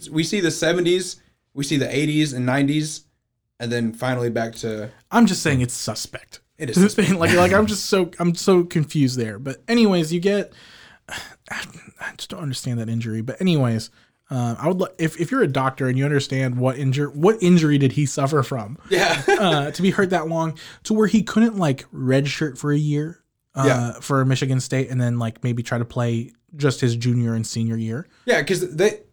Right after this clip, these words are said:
Speaker 1: in the Wikipedia, it says badly fractured his leg. That's what it says.
Speaker 2: Yes.
Speaker 1: What the fuck? <laughs>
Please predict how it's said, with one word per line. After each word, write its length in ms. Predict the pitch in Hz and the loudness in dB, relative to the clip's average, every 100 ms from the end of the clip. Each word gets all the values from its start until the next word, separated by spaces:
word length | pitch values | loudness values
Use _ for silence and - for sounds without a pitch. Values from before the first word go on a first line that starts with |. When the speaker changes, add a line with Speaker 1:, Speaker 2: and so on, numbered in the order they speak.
| _ | _
Speaker 1:
in 140 | 220 285 | 0 2
the 60 | |
Wikipedia, 580 | 247 233 156 196 180 135 131 | 4 2 0 -2 2 2 0
it 60 | |
says 240 | 135 143 123 | 2 0 2
badly 400 | 123 151 160 123 | 2 2 2 -2
fractured 560 | - 117 110 - 127 | 0 -2 -2 -2 -2
his 160 | 110 107 | -2 -4
leg. 180 | 104 - - | -8 -10 -6
That's 180 | 160 220 | 0 2
what 160 | 202 | 4
it 120 | 147 127 | 2 2
says. 340 | 147 - 143 | -2 0 0
Speaker 2:
Yes. 240 | 110 - - _ _ _ _ _ _ _ _ _ _ | -2 -4 -14 _ _ _ _ _ _ _ _ _ _
Speaker 1:
What 260 | 175 277 | 2 4
the 100 | 302 - | 2 0
fuck? 360 | - 226 294 | 4 6 6
<laughs> 60 | - | 2